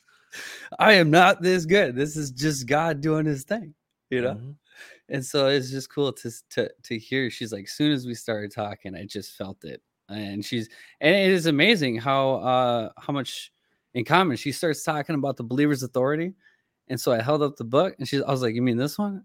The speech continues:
Speaker 1: And she's like, "You gotta be kidding me." Like, there's so many like-minded people and, and so many people that are searching for the same thing. And it's just good to see that God is bringing everybody together. And that was such a good thing about the Reawaken America Tour, is connecting with these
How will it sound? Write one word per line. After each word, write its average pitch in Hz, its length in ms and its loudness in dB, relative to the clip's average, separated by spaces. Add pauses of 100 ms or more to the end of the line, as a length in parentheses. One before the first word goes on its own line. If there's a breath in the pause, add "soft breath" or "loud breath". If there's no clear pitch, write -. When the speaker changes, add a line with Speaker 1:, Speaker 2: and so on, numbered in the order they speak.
Speaker 1:
And - 80 -14
she's 123 220 -10
like, 110 200 -14
"You 120 100 -20
gotta 113 140 -14
be - 80 -20
kidding - 260 -14
me." - 80 -20 (600 loud breath)
Like, 123 320 0 (720)
there's 160 260 2
so 202 200 8
many 226 180 6
like-minded 160 640 0
people 185 520 -8 (720)
and, 139 420 4
and 131 220 -4
so 180 120 -2
many 175 120 4
people 165 320 -4
that 131 80 2
are 123 80 0
searching 143 360 -2
for 143 140 -2
the 117 100 -4
same 123 320 0
thing. 98 340 -6 (220)
And 120 140 0
it's 113 200 0
just - 260 -6
good 110 140 -2
to 110 60 -8
see - 160 -6
that 101 140 -2
God 104 180 -4
is 104 140 -6
bringing 104 300 -2
everybody 98 300 -6
together. 98 300 -8
And 104 120 -6
that 135 140 -2
was 143 200 -2
such 135 200 -2
a - 20 -4
good 110 200 -2
thing 120 160 2
about 107 300 0
the 104 100 -2
Reawaken 107 440 0
America 107 280 -2
Tour, 107 200 0
is 104 100 -4
connecting 120 460 0
with 110 120 0
these 107 240 -4